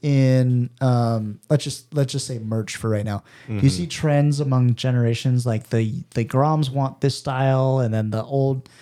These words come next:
Speaker 1: the old farts want this style, and, and anything in between?
Speaker 2: Yeah, I think more, s-, not so much designs, um, that has been there,
Speaker 1: Mm-hmm.
Speaker 2: but for me, it, which has been interesting, it's the style and the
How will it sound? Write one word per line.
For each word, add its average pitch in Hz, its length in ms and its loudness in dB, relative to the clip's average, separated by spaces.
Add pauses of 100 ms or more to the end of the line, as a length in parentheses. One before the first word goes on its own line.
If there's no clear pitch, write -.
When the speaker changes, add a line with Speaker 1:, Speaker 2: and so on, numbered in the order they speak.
(220)
Speaker 1:
the - 100 -8
old 139 260 -2
farts 135 360 0
want 120 220 -8
this 143 180 0
style, 127 720 0
and, 107 260 -4
and 113 180 0
anything 123 360 0
in 120 80 0
between? 120 400 -6
Speaker 2:
Yeah, 131 480 -4 (260)
I 117 80 -6
think 160 220 -4 (360)
more, 127 240 -6
s-, 127 80 -12 (1000)
not 147 140 -6
so - 100 -10
much 175 200 -8
designs, 117 800 -8 (960)
um, 98 380 -12 (100)
that 110 140 -6
has 110 220 -6
been 113 180 -10
there, 120 240 -8 (200)
Speaker 1:
Mm-hmm. 131 240 4
Speaker 2:
but 113 120 -6
for 120 120 -6
me, 117 220 -4
it, 113 180 -8 (180)
which 104 200 -10
has 104 140 -12
been 101 180 -8
interesting, 101 560 -8
it's 92 200 -10
the 101 120 -10
style 95 640 -8 (240)
and 90 300 -10
the 92 320 -12